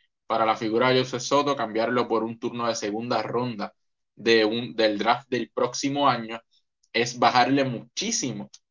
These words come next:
el valor a un jugador que todos sabemos que viniendo del banco es un gran plus para cualquier equipo. Ahora los Capitanes consiguen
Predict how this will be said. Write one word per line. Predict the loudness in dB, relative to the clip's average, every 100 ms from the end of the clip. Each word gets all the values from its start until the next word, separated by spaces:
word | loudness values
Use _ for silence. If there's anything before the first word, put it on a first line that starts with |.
| _ -2
el | 2
valor | 4 6 4 2 2 0 0
a | 0
un | 2
jugador | 4 6 8 6 2 _ _ _
que | -2
todos | 2 4 6
sabemos | 6 6 4 0 -8 _ _
que | -6
viniendo | -4 -4 0 4 4
del | 4 2
banco | 2 2 -2 -4 -10 -10 _ _ _
es | -8 -6
un | -4
gran | 0 0 0
plus | 0 0 0 -10 _ _
para | -2 0
cualquier | 2 0 2 2
equipo. | 2 -2 0 0 2
Ahora | 0 2 2
los | 2
Capitanes | 0 2 0 -2 -2
consiguen | -2 -2 -2 -2 -4